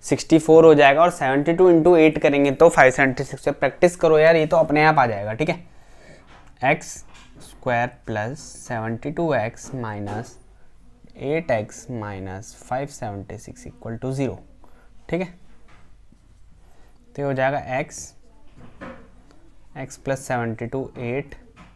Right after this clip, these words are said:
एक्स प्लस सेवेंटी टू। तो एक्स तो माइनस सेवेंटी टू हो जाएगा, एक्स हो जाएगा एट। तो माइनस सेवेंटी टू तो नेगलेक्ट हो जाएगा क्योंकि माइनस में हो नहीं सकता। और तो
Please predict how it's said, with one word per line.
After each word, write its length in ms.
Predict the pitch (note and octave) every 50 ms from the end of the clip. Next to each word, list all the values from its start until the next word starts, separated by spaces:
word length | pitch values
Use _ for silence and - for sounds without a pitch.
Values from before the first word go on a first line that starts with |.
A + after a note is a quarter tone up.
| - _ _ - _ _ - - _ - - _ _ - -
एक्स 240 | B2+ B2+ - - -
प्लस 320 | - - B2+ B2+ C#3 D3+ D3+ - - - _ _
सेवेंटी 480 | - - A2 G#2 G#2 G2+ G2+ - G2+
टू। 120 | - F#2+ - - - - - _ _ _ _ - _ _ _ - - - - - - - - - - - - - A#3+ - - -
तो 100 | - - - - -
एक्स 280 | B2+ B2+ A#2+ - - - - -
तो 160 | D3+ D#3 D#3+ D#3+
माइनस 400 | D3 C3 A#2+ A#2+ A#2+ B2 B2 - -
सेवेंटी 340 | B2+ A#2+ B2 B2 A#2+ C3 B2+
टू 140 | B2+ C3+
हो 120 | C3+ C3+ C3+
जाएगा, 300 | C3 C3 B2+ C3 C#3 D3 - - B2+
एक्स 240 | C3+ C3 - - B2+
हो 60 | B2
जाएगा 320 | A#2 A2+ A2 A#2 B2 B2+ B2
एट। 400 | - A#2+ C3 G#2 G#2+ A2+ - - - - - - - - - -
तो 80 | - D3
माइनस 400 | D3 C3+ C#3 D3+ E3 F3 E3+ -
सेवेंटी 280 | E3+ E3+ F3 E3+ F3
टू 120 | F3 F#3 F#3+
तो 140 | F3+ G3+ G#3
नेगलेक्ट 440 | G3+ F#3+ F3+ F#3 F#3 F#3 F#3+ -
हो 60 | F#3 F3+
जाएगा 240 | F3 F3 E3+ E3+
क्योंकि 360 | F3 - F#3 F3 G#3 A3+ A3+ - - - - - - C#3
माइनस 340 | C3 C#3 D3+ E3 D#3+ -
में 60 | G3+ G3
हो 80 | G3
नहीं 100 | G3+ F#3+
सकता। 280 | - F#3 - - F3+ D#3+
और 160 | D3+ D#3+ E3 D#3 - - - - -
तो 100 | F#3